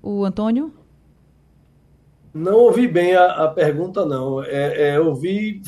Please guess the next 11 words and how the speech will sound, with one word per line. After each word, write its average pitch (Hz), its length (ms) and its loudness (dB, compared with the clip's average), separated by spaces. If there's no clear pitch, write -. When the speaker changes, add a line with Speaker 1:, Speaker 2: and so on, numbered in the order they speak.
Speaker 2:
falar 160 320 4
sobre 175 280 -4
hipertensão, 165 800 -2
não 185 100 -4
sei 165 160 -4
se 160 140 -8
hipertensão 156 500 -2
arterial 143 640 0
ou 180 160 2
Speaker 1:
É, 208 200 2
Speaker 2:
ocular, 175 500 0